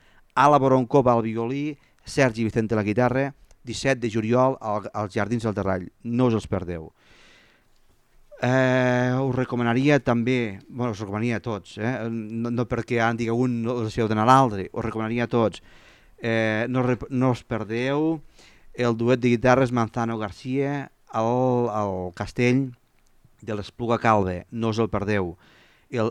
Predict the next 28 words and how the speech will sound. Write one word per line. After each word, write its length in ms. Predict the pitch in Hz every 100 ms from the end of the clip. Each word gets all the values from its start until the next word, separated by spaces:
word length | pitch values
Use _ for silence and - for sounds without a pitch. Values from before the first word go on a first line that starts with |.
| 117
el 200 | 107 101
dia 180 | 117 113
catorze 400 | - 123 110 107
d'agost, 480 | 98 92 82 - - _ _ _ _ -
no, 160 | 110 120
en 160 | 110
divendres. 720 | 98 110 113 101 92 87 -
No 240 | 135 127 143
us 80 | -
perdeu 400 | 131 110 123 131
tampoc 400 | 123 107 131 123
el 160 | 110
dijous 320 | 110 120 117 -
tretze 240 | 131 113 110
d'agost 480 | 107 117 143 139 - - - 113
en, 220 | 107 110
en 400 | 113 104 98 95
Festa 400 | 87 127 - 113
Major 400 | 107 101 113 120
d'Arbeca, 640 | 110 98 113 127 147 156 156 - _ _ -
al 80 | 98
poble 220 | 123 113 107
d'Arbeca, 340 | 110 127 143
a 60 | 123
l'església 260 | 101 110
parroquial 460 | 110 107 104 127 135
Bernat 320 | 110 104 120
Pedrosa. 540 | - 110 113 104 92